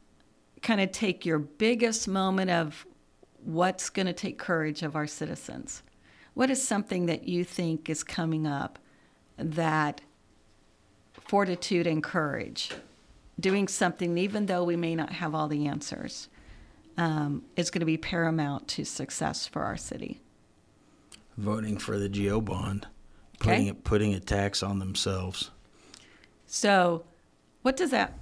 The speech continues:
Speaker 1: really mean to average citizen in Independence right now? What it, how, how will that affect their lives?
Speaker 2: It means they're gonna have to vote to put a tax on their property,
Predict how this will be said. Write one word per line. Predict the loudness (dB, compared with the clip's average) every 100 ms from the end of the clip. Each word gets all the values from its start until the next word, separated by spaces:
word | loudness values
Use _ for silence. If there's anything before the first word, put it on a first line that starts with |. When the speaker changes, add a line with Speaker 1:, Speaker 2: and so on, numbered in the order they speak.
| -6
Speaker 1:
really | 0 2 4
mean | 2 2 0 -2 -4
to | 0 4 4 2 0 -2
average | -2 0 -2 0
citizen | -2 -2 -2 2 2 2 0 -4 -14 -20 _ _ -20 -20 -20 -20 _ _ _ _ _ _ _ -4
in | 0 0 0
Independence | -2 -2 0 -2 -2
right | -2 -2
now? | -2 -4 -6 -10 -20 -20 -20 _ -10
What | -2 0
it, | 0 -4 -12 -16
how, | -4 4 6 6 0 -8 -20 _ _ _
how | 2 4
will | 4
that | 2 0
affect | 0 -2 -4 -2
their | -2
lives? | -2 -4 -8 -8
Speaker 2:
It | -6 0
means | 2 2 2
they're | 0
gonna | 0 0 0
have | -2 -2
to | -4
vote | -2 2 2 2 -2 -8
to | -10
put | 2 2 2
a |
tax | -2 0 2 0 -2
on | -2 0
their | -2 2
property, | 4 4 0 -6 -8 -8 -10